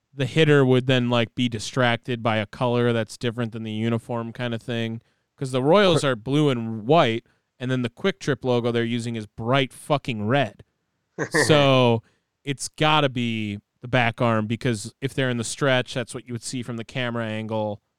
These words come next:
Speaker 1: the back arm. So yeah, it'll be on your throwing arm. Does that, that's a conflict of interest if pitchers fucking hit.
Speaker 2: There, I, I just think there's a lot of contra-,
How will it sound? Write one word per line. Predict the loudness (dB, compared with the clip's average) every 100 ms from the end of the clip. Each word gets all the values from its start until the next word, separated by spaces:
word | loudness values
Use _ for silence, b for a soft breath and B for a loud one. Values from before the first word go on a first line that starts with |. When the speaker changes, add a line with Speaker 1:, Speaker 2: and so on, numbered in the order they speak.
| _ _ _ -14
Speaker 1:
the | -4
back | -2 -2 -8
arm. | -12 -14 -18 _ _ _ _
So | -6 0 2
yeah, | 4 2
it'll | 0
be | 0
on | -2
your | -6
throwing | -4 -2 -2 -4
arm. | -8 -10 _ _ _ _ _ _
Does | -4 2
that, | 4 4 0 _ _ _ _ _ _ _ 0
that's | 0 0
a |
conflict | 2 2 4 2 2
of | 2
interest | 2 2 0 0
if | -2 0
pitchers | 0 2 0 2
fucking | -2 -2 -4 -2
hit. | 2 2 2 _ _ _ _ _ _ _ _ _ _ _ _ _ _ _ _ _ _ _ _ _
Speaker 2:
There, | -4 -4 -10
I, | -8 -8
I |
just | -4 -2 2
think | 2 4
there's | 2
a | 2
lot | 2 2 4
of | 2 -4 _ _ _ _ _ -12
contra-, | -8 -6 -6 -8